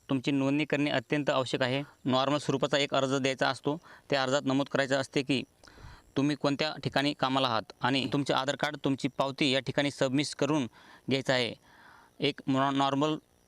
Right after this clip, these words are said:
एक नॉर्मल अर्ज लिहून द्यायचा आहे आणि त्या ठिकाणी अर्ज लिहून दिल्यानंतर तुमच्यापर्यंत तुमचं दुपारचं जेवण हे कामाच्या ठिकाणी पोच केलं जाईल. आता आपण पाहूयात सामाजिक सुरक्षा योजनेमध्ये, सामाजिक सुरक्षा योजनेअंतर्गत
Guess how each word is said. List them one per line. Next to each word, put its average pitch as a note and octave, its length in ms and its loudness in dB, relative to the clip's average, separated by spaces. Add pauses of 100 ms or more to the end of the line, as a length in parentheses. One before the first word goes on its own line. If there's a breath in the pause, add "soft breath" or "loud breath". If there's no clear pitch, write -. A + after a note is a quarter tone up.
(400 loud breath)
एक C#3 160 0
नॉर्मल C#3+ 340 2
अर्ज C3+ 240 2
लिहून C#3+ 300 2
द्यायचा C#3 260 2
आहे C#3 340 0
आणि C#3 240 2
त्या C#3+ 160 -2
ठिकाणी C#3+ 300 -2
अर्ज C#3 260 0
लिहून C#3+ 340 0
दिल्यानंतर C#3+ 460 0
तुमच्यापर्यंत C#3 600 0
तुमचं D3 300 0 (440 loud breath)
दुपारचं C3+ 320 0
जेवण C#3 300 2
हे C#3+ 140 0 (120)
कामाच्या C3+ 380 0
ठिकाणी C3+ 340 0 (360 loud breath)
पोच C#3+ 220 0
केलं B2+ 160 2
जाईल. G#2+ 240 0 (460 loud breath)
आता C#3+ 160 0
आपण C#3+ 200 0
पाहूयात C#3+ 260 0
सामाजिक C#3+ 440 0
सुरक्षा C#3 320 0
योजनेमध्ये, C#3 1080 -2
सामाजिक C#3 400 0
सुरक्षा C#3 300 0
योजनेअंतर्गत C3+ 560 0